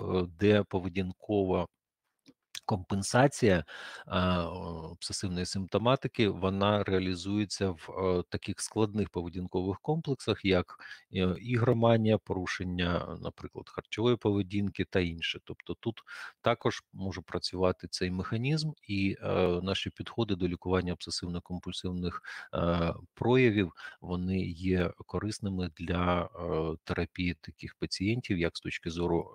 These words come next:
е, фармакологічної, так і, перш за все, психологічної, психотерапевтичної корекції. Е,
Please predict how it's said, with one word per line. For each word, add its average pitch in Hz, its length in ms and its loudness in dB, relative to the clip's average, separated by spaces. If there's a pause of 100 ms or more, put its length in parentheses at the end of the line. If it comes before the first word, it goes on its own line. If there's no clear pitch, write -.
(160)
е, - 80 -10
фармакологічної, 87 680 4
так - 220 2
і, 87 40 2
перш 87 240 2
за 87 120 4
все, 98 220 4
психологічної, 95 760 2
психотерапевтичної - 680 2 (500)
корекції. - 600 -4 (1080)
Е, 85 340 6